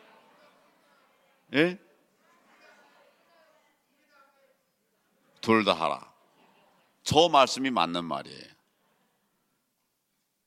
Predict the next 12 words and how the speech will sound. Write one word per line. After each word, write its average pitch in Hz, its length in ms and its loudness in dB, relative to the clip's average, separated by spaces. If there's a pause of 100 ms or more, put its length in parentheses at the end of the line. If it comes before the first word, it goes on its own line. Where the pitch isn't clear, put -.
(800)
교회에서는 147 960 4 (560)
정치 139 560 0
얘기하면 135 400 2
안 92 120 0
됩니까? 98 500 -6 (4000)
제가 143 280 -2
여기 143 120 -4
하나 147 140 0
자료를 123 500 -2
하나 123 220 -2
갖고 104 240 -8
왔어요. 98 440 -10